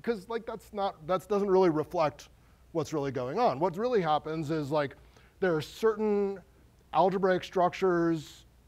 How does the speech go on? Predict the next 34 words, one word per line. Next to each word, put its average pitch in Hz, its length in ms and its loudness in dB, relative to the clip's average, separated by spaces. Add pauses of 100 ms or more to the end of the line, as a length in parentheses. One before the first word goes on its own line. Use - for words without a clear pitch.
(360)
geometric 175 500 0
structures 160 480 -2
of 160 80 -4
interest 175 540 -4
that 160 120 -4
we 165 160 2
like 190 360 -2
because 170 280 -6
of 170 100 -4
their 156 280 2 (320)
interesting 180 720 0
intrinsic, 175 680 -2 (560)
you 170 80 2
know, 151 180 2
geometry 151 640 -2
and 147 80 -2
algebra 139 580 0 (340)
that 160 220 4
then 233 240 4
give 233 240 2
us 185 160 2
some 180 140 -2
interesting 156 420 -4
systems 156 680 -6
of 139 80 -8
equations 127 680 -4
that 135 220 -6
we 139 100 -6
find 123 260 -6
interesting 113 520 -10
and 107 80 -12
then 107 80 -14
we 104 100 -14
study, 104 280 -14